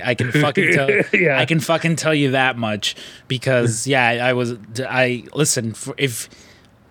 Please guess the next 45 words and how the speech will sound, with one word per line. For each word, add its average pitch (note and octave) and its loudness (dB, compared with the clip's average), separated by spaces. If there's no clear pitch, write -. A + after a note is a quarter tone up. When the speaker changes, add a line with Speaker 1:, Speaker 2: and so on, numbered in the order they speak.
Speaker 1:
if B2 -4
word D3+ 0
on E3 0
the D3+ 0
street, A#2+ 2
Speaker 2:
Oh, B2 2
Speaker 1:
if, A#2 2
Speaker 2:
yeah. - 0
Speaker 1:
if D#3 -6
word G#3 0
on A3 2
the G3+ 2
street G#3+ 2
is G3+ 0
to F3+ -2
believe, E3+ 2
I D#3 2
was D3 0
not D#3 2
a C#3+ 0
very D3+ 2
good C3+ 0
boy C3+ 2
this A#2+ 0
year, G#2+ -2
but A2 -2
Santa C#3+ 0
has C#3+ 0
said B2+ 2
otherwise A2 2
'cause, G#2 -2
um, G#2+ 0
Speaker 2:
Yeah. B2+ 0
Speaker 1:
I C3 2
got C3+ 2
a D#3 2
lot A#2 2
of A2+ 0
really G#2 -2
cool G#2 -4
shit. - -4
And C3+ 0
mind D#3 2
you, C#3 4
I'm, E3 2